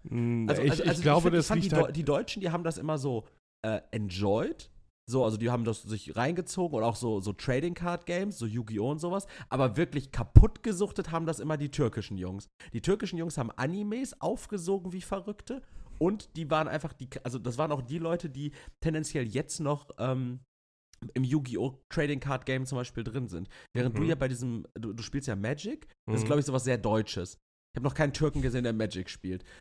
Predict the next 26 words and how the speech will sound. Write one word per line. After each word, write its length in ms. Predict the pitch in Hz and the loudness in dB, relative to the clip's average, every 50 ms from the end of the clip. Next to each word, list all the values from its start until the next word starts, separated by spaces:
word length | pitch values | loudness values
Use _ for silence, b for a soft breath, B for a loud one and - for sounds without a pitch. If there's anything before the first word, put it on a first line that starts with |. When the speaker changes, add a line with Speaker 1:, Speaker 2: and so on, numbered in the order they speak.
| - - | -10 -6
Speaker 2:
So, 140 | 110 117 101 - - | -4 -4 -4 -4 -6
aber 120 | - 110 123 | -4 0 0
Yu-Gi-Oh!, 460 | 123 123 143 123 110 107 104 120 185 | 2 2 0 -2 -2 -2 -2 0 0
das 160 | 262 - 156 | 0 -2 -2
ist 100 | 147 143 - | -2 -2 -2
so 40 | 151 | -2
ein 80 | 131 | -2
türkisches, 600 | - - 175 156 - - 107 - 98 95 - - - | 2 4 2 4 2 0 -4 -4 -6 -8 -10 -10 -8
äh, 300 | - 95 98 95 82 - - | -6 -4 -4 -4 -4 -6 -8
Kartenspiel, 640 | - 113 101 90 92 - 92 - - - - 92 92 | -6 -4 -4 -4 -4 -6 -10 -10 -10 -8 -6 -6 -4
so 80 | 92 92 | -4 -4
mehr 160 | 95 92 82 | -4 -4 -4
oder 160 | 85 82 80 | -4 -6 -6
weniger. 240 | 80 82 82 76 - | -6 -6 -8 -8 -6
Also, 160 | - 123 113 - - - - - | -4 -4 -4 -4 -6 -12 -10 -4
logischerweise 500 | 110 117 127 131 131 127 131 117 110 113 | 0 2 2 2 2 2 2 0 2 4
Speaker 1:
Kann 160 | 120 131 151 | 4 4 4
Speaker 2:
ist 80 | 160 170 | 4 2
Speaker 1:
ich, 80 | 156 | 2
Speaker 2:
das 160 | - 113 101 - | 0 -2 -2 2
Speaker 1:
kann 180 | 117 135 143 | 4 6 6
Speaker 2:
nicht. 160 | 165 160 151 147 | 6 6 4 0
Speaker 1:
ich 140 | - - - | -2 -2 0
alles 280 | 135 151 160 151 - | 2 2 2 2 2
nicht 300 | 147 143 143 - - - - | 0 -2 -2 -4 -2 2 2
bestätigen. 640 | - - - - 143 131 131 - 127 117 - 110 | 2 2 2 2 2 2 2 0 -2 -2 -2 -4